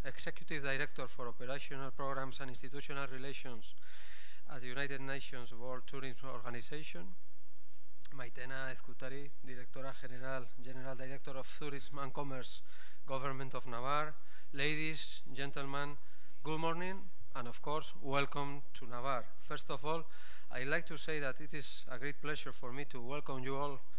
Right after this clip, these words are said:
here in Pamplona, the capital of Navarre. A special thanks to everyone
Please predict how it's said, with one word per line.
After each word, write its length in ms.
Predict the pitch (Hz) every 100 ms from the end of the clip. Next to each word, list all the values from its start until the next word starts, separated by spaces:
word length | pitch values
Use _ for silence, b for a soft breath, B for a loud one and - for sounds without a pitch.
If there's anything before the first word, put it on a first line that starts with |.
| b
here 320 | - 156 147 135
in 140 | 131
Pamplona, 500 | 131 127 151 147 165 - -
the 140 | 123
capital 480 | 120 147 151 151 147
of 140 | 120 110
Navarre. 320 | 113 117 110 - - B B B B B B B
A 40 | -
special 380 | - 160 165 151
thanks 380 | - 160 160
to 200 | - 135
everyone 460 | 143 156 151 151